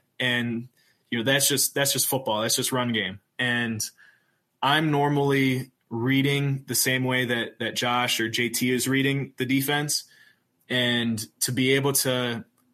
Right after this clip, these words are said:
read the same way they do every single time, have that consistency, and then they know my rule, right? So, like, how do I explain this? It, let's say, you know, we have an outside zone play,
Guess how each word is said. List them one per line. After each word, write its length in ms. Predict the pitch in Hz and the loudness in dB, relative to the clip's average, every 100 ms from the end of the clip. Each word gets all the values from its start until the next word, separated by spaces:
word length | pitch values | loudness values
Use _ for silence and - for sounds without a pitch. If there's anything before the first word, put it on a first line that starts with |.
| _ | _
read 300 | 120 139 151 | 0 2 4
the 80 | 147 | 2
same 260 | - 143 | 2 2
way 140 | 143 135 | 2 2
they 200 | 127 127 | 2 2
do 300 | 131 127 135 | 2 0 0
every 260 | 123 117 135 | -2 0 0
single 260 | 139 127 | 2 0
time, 320 | 123 123 123 120 | 0 0 0 0
have 200 | 123 131 | 0 0
that 120 | 131 | -2
consistency, 800 | 123 - 127 - 131 - 143 139 - - _ _ _ | -2 0 0 0 0 0 0 -4 -12 -20 _ _ _
and 180 | 131 127 | -2 0
then 460 | 127 127 123 120 - | 2 2 0 -2 -6
they 320 | 117 135 143 | -4 2 2
know 240 | 156 156 139 | 4 2 2
my 220 | 131 131 | 2 2
rule, 440 | 123 113 95 - - | 2 0 -2 -6 -4
right? 260 | 123 123 | 0 0
So, 160 | - 123 | 0 0
like, 320 | 120 110 - _ _ _ _ _ _ _ _ - - _ _ _ _ | 0 -2 -6 _ _ _ _ _ _ _ _ -16 -16 _ _ _ _
how 160 | - 143 | -4 0
do 100 | 135 | 2
I 60 | |
explain 320 | 120 - 113 107 | 0 -2 -2 -2
this? 180 | 98 - | -4 -4
It, 240 | - - _ | -4 -8 _
let's 200 | - 139 | -2 2
say, 540 | - 156 151 151 147 - | 2 4 4 4 2 -6
you 120 | - 117 | -6 -4
know, 80 | |
we 180 | 113 127 | -2 0
have 540 | 131 127 123 120 110 - _ _ _ _ _ _ - - | 2 2 0 -2 -4 -10 _ _ _ _ _ _ -16 -4
an 100 | 123 | 0
outside 440 | 123 127 123 113 | 2 2 0 0
zone 260 | 113 110 104 | -2 -2 -4
play, 260 | 104 95 | -4 -6